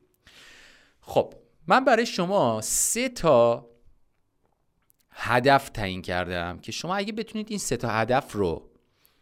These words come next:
اه، تیکش رو بزنید و مطمئن بشید که این کارها رو انجام دادید توی شغلتون به عنوان یک کارمند، می‌تونید مطمئن باشید که الان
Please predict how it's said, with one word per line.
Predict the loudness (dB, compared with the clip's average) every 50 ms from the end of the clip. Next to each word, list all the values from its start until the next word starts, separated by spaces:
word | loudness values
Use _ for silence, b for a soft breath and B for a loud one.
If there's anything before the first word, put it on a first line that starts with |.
| b b b _ _ -8
اه، | -6 -6 -4 -6
تیکش | -8 -10 -10 -10 -10 -6 -4 -4 -2 -2 -4
رو | -4 -4 -4
بزنید | -4 -4 -4 -6 -6 -8 -8 -8 -10 -12 -10 -8
و | -6 -4 -4 -4 -4 -6 -8 -10
مطمئن | -10 -10 -8 -6 -6 -4 -4 -4 -4
بشید | -4 -6 -6 -8 -10 -10
که | -10 -10 -10 -10 _
این | -10 -8 -6 -6 -8 -10 B B B B B B B B B _ -4
کارها | 0 2 2 2 2 2 2
رو | 2 0 -2
انجام | -4 -6 -8 -8 -8 -8 -8 -8 -8 -6
دادید | -6 -6 -6 -6 -10 -10
توی | -8 -8 -8
شغلتون | -8 -8 -8 -10 -10 -10 -12 -14 -12 -12 -10 -10 -10 -12 -14 b b b b b b b b b _
به | -4 -4
عنوان | -4 -4 -4 -6
یک | -6 -6 -8 -6
کارمند، | -6 -4 -2 -2 -2 -4 -4 -6 -6 -6 -8 -10 b b b b b -10
می‌تونید | -8 -8 -6 -6 -6 -6 -6 -6 -6
مطمئن | -6 -6 -6 -6 -6 -6 -4 -4 -4 -4 -4
باشید | -4 -4 -4 -6 -10 -12 -12
که | -10 -10 -10 -10 -8 -4
الان | 0 2 2 2 0 -2 0 0 2 2 2 -2 -6